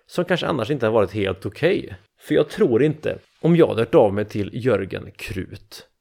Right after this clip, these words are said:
en av Sveriges bästa fighters inom tiderna, som jag tittade på på Eurosport som tonåring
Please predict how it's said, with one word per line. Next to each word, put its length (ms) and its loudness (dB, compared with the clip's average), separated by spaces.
en 240 2
av 80 0
Sveriges 440 0
bästa 320 -2
fighters 540 -4
inom 200 -4
tiderna, 520 -8
som 220 -2
jag 160 4
tittade 360 -4
på 140 -2
på 120 -4
Eurosport 720 -2
som 140 -8
tonåring 720 -4